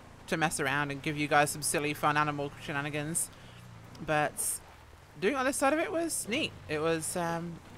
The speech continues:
it was kinda cool to do, but the rangers, if the animal's not being threatening, um, want it to actually tranquilize and release out into the wild, so that's the thing. I think Maxwell's gonna take us to top of Mount Chiliad and sacrifice us like Simba.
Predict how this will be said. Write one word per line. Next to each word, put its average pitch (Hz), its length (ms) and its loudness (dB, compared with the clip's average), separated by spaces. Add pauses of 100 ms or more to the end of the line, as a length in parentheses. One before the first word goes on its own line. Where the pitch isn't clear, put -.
(440)
it 165 40 -2
was 165 120 -2
kinda 196 140 2
cool 190 140 0
to 175 100 -6
do, 160 320 2
but 147 180 2 (1400)
the 165 80 0
rangers, 175 500 6
if 156 100 -2
the 175 80 2
animal's 160 280 4
not 156 120 4
being 147 140 -2
threatening, 165 440 2
um, 147 200 0 (280)
want 170 280 0
it 165 160 -8
to 151 140 0
actually - 200 -2
tranquilize 147 560 0
and 143 140 -6
release 143 280 -2
out 143 120 4
into 127 120 -6
the 147 60 -4
wild, 160 360 4
so 139 300 -2 (200)
that's - 180 -4
the - 60 -10
thing. 160 300 -4 (1160)
I 180 120 10
think 262 240 0
Maxwell's 226 400 6
gonna 196 160 6
take 196 200 4
us 196 120 0
to 185 60 -6
top 196 180 4
of 196 40 -2
Mount 170 180 4
Chiliad 175 320 4
and 151 120 -2
sacrifice 160 500 4
us 147 60 -4
like 143 160 0
Simba. 151 380 -2